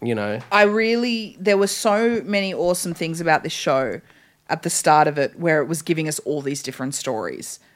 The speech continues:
Speaker 2: and all these different complex stories. And it's like, they're, they're not all necessarily connected, but are they all gonna become connected? And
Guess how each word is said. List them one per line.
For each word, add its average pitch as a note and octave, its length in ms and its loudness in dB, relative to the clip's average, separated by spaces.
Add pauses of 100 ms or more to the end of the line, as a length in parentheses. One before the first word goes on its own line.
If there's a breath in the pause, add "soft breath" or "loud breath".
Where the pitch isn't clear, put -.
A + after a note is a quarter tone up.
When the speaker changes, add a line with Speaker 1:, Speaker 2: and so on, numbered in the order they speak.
(120)
Speaker 2:
and D3+ 140 -2
all D3+ 120 2
these D#3+ 200 -2
different - 360 -6
complex D#3+ 520 -2
stories. C#3 300 -2
And C3+ 80 -6
it's C3 100 -8
like, D3 160 -4 (600 soft breath)
they're, F3 160 6
they're F3 180 4
not F#3+ 200 4
all F#3 200 4
necessarily E3 640 2
connected, D#3 500 -2
but C#3 100 -4
are D3 60 0
they D3+ 180 2
all E3 140 4
gonna E3 160 0
become D#3+ 420 -4
connected? C3+ 580 -6
And C3+ 220 -8